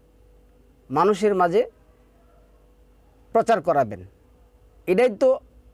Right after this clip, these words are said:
আল্লাহ চান। কিন্তু আমরা আসলে এই যে মোল্লাগুলি আছে, এই প্রচলিত যে মোল্লাগুলি আছে, তাদের প্রবৃদ্ধির অনুসরণের কারণে আজ আমাদের কাছ থেকে কোরআনের প্রচার প্রসার হারিয়ে গেছে।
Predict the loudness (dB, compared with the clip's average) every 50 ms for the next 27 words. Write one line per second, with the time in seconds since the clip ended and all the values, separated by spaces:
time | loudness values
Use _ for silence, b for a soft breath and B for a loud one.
0 | -20 -20 -20 -20 _ -20 _ -4 -2 0 0 0 0 0 0 0 0 -2 -8 -16
1 | _ -20 -20 _ _ -8 -2 -2 0 0 2 0 2 2 2 2 2 2 0 -2
2 | -2 -2 0 0 0 0 0 0 0 0 -2 0 0 0 0 2 0 0 0 0
3 | 0 0 0 -2 -4 -10 -16 -18 -18 -18 -20 -20 _ _ -6 -6 -6 -4 -6 -6
4 | -4 -4 -4 -4 -6 -6 -8 -8 -6 -6 -4 -4 -4 -4 -4 -4 -4 -4 -4 -4
5 | -6 -6 -8 -12 -16 -20 -20 -20 _ _ b b b b b b b b -2 0
6 | 0 2 2 0 0 0 -2 -2 -2 0 -4 -6 -4 -2 -4 -4 -2 -2 -2 -2
7 | -2 -2 -2 -4 -4 -4 -4 -2 0 0 2 2 0 -2 -6 -8 -14 _ -2 -2
8 | -2 -2 -4 -6 -8 -4 -4 -4 -4 -6 -4 -4 -4 -4 -4 -10 -16 -14 -10 -10
9 | -12 -12 -10 -6 -4 -4 -4 -2 -4 -4 -2 -4 -4 -6 -10 -18 _ _ _ _
10 | _ -20 _ -20 _ -20 _ -20 _ -20 _ -20 -20 -20 -20 -20 _ -20 _ -20
11 | -20 -20 -20 -20 -20 -20 -20 -20 -20 _ -20 -20 _ -20 -20 -20 -20 -20 -4 -2
12 | -2 0 0 0 -2 -2 -2 -6 -6 -2 -2 -2 -2 -2 -8 _ _ _ _ -18
13 | -8 -4 -4 -2 -2 -2 -4 -4 -8 -14 -16 -20